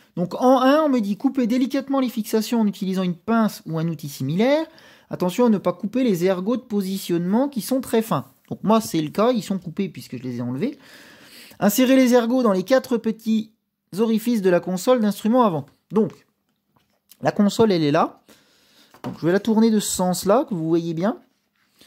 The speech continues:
Donc, j'ai, j'ai des petits trous ici, moi. Et ici, il va falloir que, du coup, je vienne coller, euh, ben, ce genre de choses. Tac. Comme ceci. Donc, je vous le montre à peu près ce que ça donne, mais ça sera ça. Tac, il y aura quatre leviers.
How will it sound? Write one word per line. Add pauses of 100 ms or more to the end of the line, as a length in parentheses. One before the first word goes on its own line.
(340)
Donc,
j'ai,
j'ai
des
petits
trous
ici,
moi. (1080)
Et (140)
ici,
il
va
falloir
que,
du
coup,
je
vienne
coller,
euh,
ben,
ce
genre
de
choses. (160)
Tac. (680)
Comme
ceci.
Donc,
je
vous
le
montre
à
peu
près
ce
que
ça
donne,
mais
ça
sera
ça.
Tac,
il
y
aura
quatre
leviers.